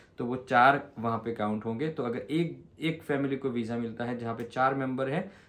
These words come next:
तो एक लाख नब्बे हजार माइनस चार, तो ये ऐसे कैलकुलेशन होगी। और टोटल माइग्रेंट्स जो लाए जाएंगे, वो ह-, हंड्रेड एंड नाइंटी थाउजेंड लाए जाएंगे, not हंड्रेड एंड नाइंटी थाउजेंड एप्लीकेंट्स।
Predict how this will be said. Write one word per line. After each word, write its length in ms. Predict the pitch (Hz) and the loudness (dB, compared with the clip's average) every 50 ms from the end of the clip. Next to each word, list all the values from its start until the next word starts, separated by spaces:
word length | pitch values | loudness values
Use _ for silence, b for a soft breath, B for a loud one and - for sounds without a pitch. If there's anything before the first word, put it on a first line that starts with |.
| B - | B -4
तो 80 | - 131 | -2 2
एक 200 | 131 135 131 135 | 2 2 2 2
लाख 160 | 135 127 123 120 | -2 -2 0 -2
नब्बे 320 | 113 117 113 123 143 156 | -2 -2 -2 2 4 4
हजार 320 | 143 139 135 160 170 170 143 | 4 4 2 2 0 0 0
माइनस 400 | 120 113 113 117 120 - - - | -4 -4 -4 -4 -6 -8 -10 -4
चार, 320 | - 127 101 90 - - B B B B B B - | 0 0 0 0 -4 -12 B B B B B B -4
तो 60 | 135 | -4
ये 360 | 127 113 110 131 143 - - - | -4 0 2 0 0 0 -2 -4
ऐसे 260 | 131 123 - - 156 156 | -6 -6 2 2 2 2
कैलकुलेशन 540 | 139 135 127 - 127 120 117 113 - 110 | 2 0 -2 -2 -4 -4 -4 -4 -4 -4
होगी। 320 | 107 113 - 127 147 180 180 B B B B B | -4 -4 -4 -2 -4 -6 -6 B B B B B
और 220 | 139 143 135 - - - | -2 -2 -2 -2 -2 0
टोटल 340 | 151 151 156 156 - 175 | 0 0 0 0 0 0
माइग्रेंट्स 680 | 156 139 127 117 113 117 123 127 139 160 180 180 135 127 | 0 2 0 2 2 2 0 0 0 0 2 2 0 0
जो 120 | 131 151 143 | 0 0 2
लाए 200 | 135 123 123 117 | 2 2 2 0
जाएंगे, 340 | 113 110 110 110 117 131 147 | 0 0 -2 -2 -2 -2 -2
वो 140 | 135 139 | -2 -2
ह-, 120 | 135 127 117 | -2 -4 -6
हंड्रेड 440 | - 113 107 107 104 117 120 120 123 | -6 -6 -6 -6 -4 -4 -2 -2 0
एंड 100 | 120 117 | 0 0
नाइंटी 220 | 110 107 104 110 | -2 -2 -4 -6
थाउजेंड 340 | 104 107 98 98 98 98 92 | -6 -6 -6 -6 -6 -6 -4
लाए 180 | 92 90 90 | -4 -4 -4
जाएंगे, 420 | 92 95 98 98 104 117 156 160 156 B B B B B | -4 -4 -4 -4 -2 -2 -4 -4 -4 B B B B B
not 340 | 117 117 113 117 131 147 151 147 - - - - | 0 0 2 4 4 4 4 2 -2 -12 -8 -6
हंड्रेड 180 | 120 120 123 120 | -4 -2 -2 -2
एंड 160 | 123 120 117 | -2 -2 -2
नाइंटी 260 | 113 110 107 113 117 | -4 -4 -6 -6 -8
थाउजेंड 380 | 104 - 104 104 101 113 117 113 - - - | -6 -6 -6 -6 -4 -6 -8 -8 -8 -4 -4
एप्लीकेंट्स। 600 | 107 107 - 117 107 - - 82 - - - | -4 -2 -2 -4 -4 -4 -6 -12 -12 -14 -20